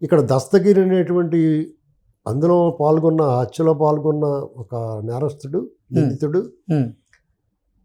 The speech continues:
Speaker 1: తర్వాత అప్రూవర్గా మారి క్షమాభిక్ష కోరుకుని ఇవన్నీ చేశాడు.
Speaker 2: హ్మ్.
Speaker 1: అతన్ని అప్రూవర్గా మారడం కుదరదని వేస్తున్నారు వీళ్ళు.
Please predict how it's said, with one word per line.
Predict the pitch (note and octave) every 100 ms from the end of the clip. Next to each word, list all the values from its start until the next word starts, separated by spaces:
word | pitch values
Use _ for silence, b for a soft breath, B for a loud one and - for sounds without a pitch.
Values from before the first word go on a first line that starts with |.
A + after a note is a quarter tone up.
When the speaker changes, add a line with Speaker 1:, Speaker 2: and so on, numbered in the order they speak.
| _ C#3
Speaker 1:
తర్వాత | D#3+ G3 F#3+
అప్రూవర్గా | D#3+ E3+ F3 E3 E3+
మారి | D#3+ D#3+ G3
క్షమాభిక్ష | D#3+ D#3 D#3+ D#3 D3+
కోరుకుని | - D#3 C#3+ F#3 G#3
ఇవన్నీ | F3
చేశాడు. | D3 D3+ - A#2+ - - -
Speaker 2:
హ్మ్. | D3+ A2+ - _ _ _ _ _ _ -
Speaker 1:
అతన్ని | D3 F3+ E3
అప్రూవర్గా | B2+ E3+ F#3 F#3+ F#3+
మారడం | F3+ F3 F#3 E3+
కుదరదని | E3+ E3+ E3+ E3+
వేస్తున్నారు | D3+ D3+ C#3+
వీళ్ళు. | F2 D2+